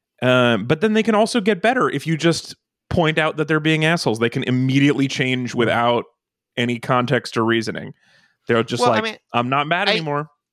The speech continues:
Speaker 2: Like, I get the movie is about, like, generational trauma, right? And the
Speaker 1: Yes.
Speaker 2: way that's kinda, like, passed down. And I think it's, like, really well executed, and I think the music is really good. But, like, yeah, some of the things, like, especially, like, the way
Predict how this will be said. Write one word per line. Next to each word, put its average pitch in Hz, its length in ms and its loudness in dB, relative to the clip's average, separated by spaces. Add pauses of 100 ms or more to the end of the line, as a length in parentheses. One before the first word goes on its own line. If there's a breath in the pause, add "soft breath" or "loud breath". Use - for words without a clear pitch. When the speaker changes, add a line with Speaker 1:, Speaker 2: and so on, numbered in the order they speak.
(400)
Speaker 2:
Like, 202 140 -4
I 226 100 -2
get 240 300 -4
the 226 100 -6
movie 180 380 0
is 135 120 -6
about, 135 340 -2
like, 123 160 -6
generational 110 760 -4
trauma, 80 640 -10
right? 113 320 -2
And 117 160 -4
the 120 60 -2
Speaker 1:
Yes. 113 60 -6
Speaker 2:
way 117 200 0
that's 110 240 -4
kinda, 120 220 -4
like, 107 180 -6
passed 101 320 -4
down. 98 140 -6
And 98 100 -8
I 120 60 -4
think 196 200 -2
it's, 214 120 -6
like, 175 160 -2
really 143 380 -2
well 117 500 -2 (100)
executed, 165 640 -6
and 151 120 -6
I 131 60 -4
think 147 160 -8
the 131 80 -8
music 139 440 -2
is 127 160 -8
really 131 260 -6
good. 123 400 -4 (400 soft breath)
But, 175 160 2
like, 165 240 -6
yeah, 147 140 0
some 190 260 -2
of 214 100 -4
the 190 120 -2
things, 156 400 -2
like, 143 140 -6
especially, 147 680 -4
like, 123 260 -6
the 135 80 -6
way 123 480 -4